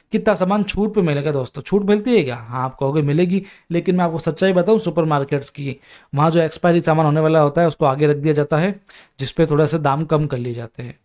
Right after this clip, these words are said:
जो लोकल प्रोडक्ट्स होते हैं उसको buy one get one free लगा दिया जाता है। आप जाके देखो, जो ब्रांडेड सुपरमार्केट्स है, मैं नाम नहीं लूँगा, आसपास में आप जाओ, वहाँ देखो कैसे वो buy one get one free करके रखेंगे। जो लोकल आइटम्स होंगे उसका अच्छा सा डिस्प्ले करके, करके, करते हैं वो।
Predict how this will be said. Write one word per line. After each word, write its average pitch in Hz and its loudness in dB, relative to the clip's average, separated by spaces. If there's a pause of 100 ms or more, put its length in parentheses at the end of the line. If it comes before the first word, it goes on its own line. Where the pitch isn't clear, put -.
(300)
जो 151 4
लोकल 160 4
प्रोडक्ट्स 170 0
होते 165 2
हैं 175 -2 (160)
उसको 151 -2
buy 147 4
one 160 2
get 147 2
one 151 2
free 156 -2
लगा 131 0
दिया 127 -8
जाता 120 -10
है। 143 -2
आप 135 -8
जाके 147 -2
देखो, 208 2 (220)
जो 147 0
ब्रांडेड 135 2
सुपरमार्केट्स 156 0
है, 170 2
मैं 165 0
नाम 139 0
नहीं 170 0
लूँगा, 170 0 (340)
आसपास 139 0
में 160 2
आप 143 -2
जाओ, 160 2
वहाँ 160 0
देखो 147 0 (280)
कैसे 160 0
वो 170 4
buy 151 2
one 156 0
get 147 2
one 151 -2
free 143 0
करके 143 0
रखेंगे। 131 -4
जो 147 2
लोकल 143 4
आइटम्स 143 -2
होंगे 123 -8 (120)
उसका 147 -4
अच्छा 139 -2
सा 147 0
डिस्प्ले 143 -2
करके, 151 2
करके, 139 -6
करते 143 -4
हैं 139 0
वो। 123 -12